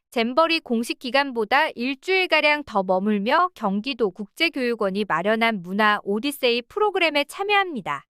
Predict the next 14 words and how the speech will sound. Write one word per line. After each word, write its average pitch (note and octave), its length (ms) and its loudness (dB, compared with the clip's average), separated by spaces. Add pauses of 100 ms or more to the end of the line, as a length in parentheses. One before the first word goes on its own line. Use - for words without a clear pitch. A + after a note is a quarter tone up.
(400)
전북에서는 E4 880 2
아일랜드, A3 720 2 (180)
몰타, A3+ 540 2 (220)
폴란드 G#4 500 2
등 C#4+ 260 0 (260)
일곱 C4 440 0
개국 D4+ 440 0
오백십여 A#3+ 640 2
명이 D4 300 2
머물며 G#3+ 580 2 (260)
전주 G#3 380 2
한옥마을, D#4 720 2
부안 B3 400 2
채석강, C4+ 640 0